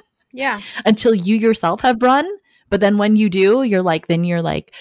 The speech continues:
Speaker 2: like, I know now that I am a healthier person because when I ask these questions in my brain, it's not, "How do I keep going or stop?" It's like,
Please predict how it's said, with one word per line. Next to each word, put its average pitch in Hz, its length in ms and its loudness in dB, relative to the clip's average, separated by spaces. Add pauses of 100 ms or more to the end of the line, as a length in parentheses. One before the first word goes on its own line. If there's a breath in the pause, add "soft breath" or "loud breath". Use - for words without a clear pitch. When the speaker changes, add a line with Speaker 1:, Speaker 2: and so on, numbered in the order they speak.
(200 loud breath)
Speaker 2:
like, 170 280 -2
I 185 240 2
know 185 200 4
now 170 440 0
that 175 260 -2
I 165 220 -2
am 170 340 -4
a 160 80 -4
healthier 160 320 -4
person 208 460 -2
because 160 440 -2 (440)
when 170 180 4
I 180 160 0
ask 160 280 -4
these 220 200 -6
questions 226 420 -2
in 180 80 0
my 160 140 -2
brain, 151 480 0 (320 loud breath)
it's 180 180 -2
not, 175 300 2
"How 175 120 -2
do 170 100 0
I 165 40 -2
keep 170 220 -6
going 156 260 -2
or 139 60 -2
stop?" 156 420 -4
It's 151 140 -6
like, 143 180 -2